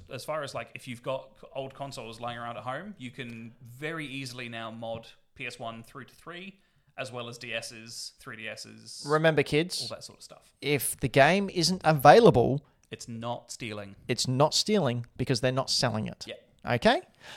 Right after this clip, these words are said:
Speaker 2: So, you need to preserve
Speaker 1: do what you
Speaker 2: video
Speaker 1: gotta do.
Speaker 2: games. Preserve video games. Preserve their enjoyment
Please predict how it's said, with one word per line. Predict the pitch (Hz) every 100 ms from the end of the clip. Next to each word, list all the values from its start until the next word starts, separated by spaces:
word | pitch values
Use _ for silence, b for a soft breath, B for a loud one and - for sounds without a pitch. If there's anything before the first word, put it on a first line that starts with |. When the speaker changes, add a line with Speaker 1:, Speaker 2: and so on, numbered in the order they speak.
| B
Speaker 2:
So, | - 392 202 175 440 - - -
you | 302 330
need | 247 226
to | - 196 208 269 - - _ _ _ - - - - -
preserve | 156 147 180 220
Speaker 1:
do | 220
what | 247
you |
Speaker 2:
video | 247
Speaker 1:
gotta | 214
do. | 170
Speaker 2:
games. | 156 123 113 - - -
Preserve | 196 196 359 370 240
video | 311 277 220
games. | 185 160 135 -
Preserve | 220 220 294 -
their | 247
enjoyment | 202 156 208 254 359